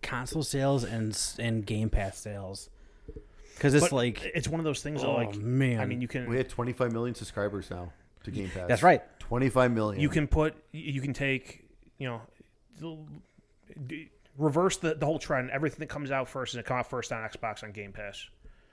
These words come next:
Speaker 2: You know, PlayStation's gonna be the redhead stepchild. You can still hit those people up for seventy dollars a copy. You can still drill the hell out of them for microtransactions.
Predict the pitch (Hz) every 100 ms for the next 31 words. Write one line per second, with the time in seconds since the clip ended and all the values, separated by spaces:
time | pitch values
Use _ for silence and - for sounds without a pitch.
0 | - - - - 117 104 - 123 - 123
1 | 127 113 117 113 113 107 110 101 - 104
2 | - 104 104 101 - - _ _ 127 120
3 | - 143 123 131 127 - 131 123 123 117
4 | - 123 123 120 117 120 117 - 110 107
5 | 107 104 - - - - 143 98 98 120
6 | - 113 - 123 107 120 120 123 117 117
7 | 117 117 - 113 107 107 - 110 104 104
8 | 101 110 104 -